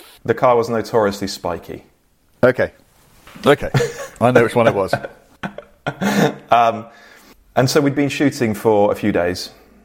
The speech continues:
Speaker 1: Um, and then on the last day, last few shots to gather, um, most of us had disappeared. We had, we had to be elsewhere, but a small group of the staff were still there, just gathering the last of the shots. And it was the office junior who found himself in the M three.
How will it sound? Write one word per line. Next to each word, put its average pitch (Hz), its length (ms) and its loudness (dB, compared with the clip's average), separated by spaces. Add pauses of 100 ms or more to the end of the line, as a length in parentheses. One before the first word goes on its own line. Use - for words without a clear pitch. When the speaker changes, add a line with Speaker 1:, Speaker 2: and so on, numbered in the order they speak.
(160)
Speaker 1:
Um, 95 380 0
and 101 160 0
then 101 240 2
on 117 140 0
the 123 60 2
last 139 360 0
day, 95 300 -2
last 117 320 -2
few 104 140 -6
shots 104 280 -6
to - 80 -10
gather, 92 460 -6 (240)
um, 95 400 -6 (180)
most 143 320 -4
of 95 80 -6
us 92 160 -4
had 92 180 -8
disappeared. 95 480 -8
We 98 80 -2
had, - 160 -6
we 95 100 -8
had 92 100 -8
to - 80 -20
be 101 80 -4
elsewhere, 92 340 -6
but - 280 -8 (220)
a - 60 -12
small 123 480 0
group 98 300 -2
of 92 120 -8
the 92 80 -12
staff 92 540 -6 (240)
were 101 100 -8
still 113 280 2
there, 95 160 2
just 98 140 -12
gathering 101 320 -2
the 95 60 -4
last 95 240 -2
of - 60 -18
the 92 60 -12
shots. - 440 -12 (800)
And 104 100 0
it 104 40 2
was 104 120 -2
the 117 100 4
office 120 240 -4
junior 92 600 -2 (100)
who 104 80 -6
found 101 280 -4
himself 92 460 -4
in 117 200 -4
the 104 160 -2
M 95 220 -2
three. 98 480 -10